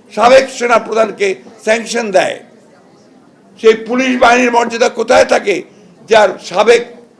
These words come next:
প্রধানকে এবং ডিজি, র্যাবের ডিভিজিকে পালিয়ে যেতে হয় দেশ থেকে? কোথায় থাকে?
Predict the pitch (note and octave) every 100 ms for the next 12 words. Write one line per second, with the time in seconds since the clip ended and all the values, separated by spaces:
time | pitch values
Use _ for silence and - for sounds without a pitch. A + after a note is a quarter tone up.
0 | _ _ - E3+ A3 B3 - G#3+ F#3+ F3+
1 | F3 C#3+ G#3+ G3+ F3 - - - C#3+ E3
2 | E3 C#3 A3 G3+ F3 C#3+ - _ _ _
3 | _ G3+ A#3 D4 C#4 C4+ B3+ A3+ G#3+ G3
4 | G#3 - F#3 - - _ - - _ _
5 | _ _ - _ _ _ _ _ _ _
6 | F3 F3+ F#3+ F#3 -